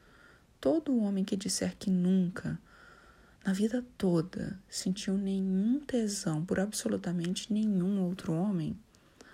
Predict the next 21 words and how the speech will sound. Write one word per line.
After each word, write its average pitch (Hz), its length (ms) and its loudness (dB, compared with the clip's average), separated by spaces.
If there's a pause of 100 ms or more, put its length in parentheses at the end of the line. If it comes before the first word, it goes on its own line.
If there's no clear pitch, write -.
(200)
até 247 260 0
um 254 220 2
belo 180 400 2
trans 185 680 -2
ou 160 80 -4
um 165 140 -2
efebo, 165 800 -2
mas 151 640 -4 (420)
nenhum 190 320 4
mesmo, 208 760 2 (500)
ou 311 160 4
está 320 240 0
mentindo 277 800 0 (240)
ou 294 140 0
se - 180 -2
enganando. 233 680 0 (920)
O 254 60 4
mesmo 294 340 6
para 277 220 0
as 277 60 0
mulheres, 180 640 2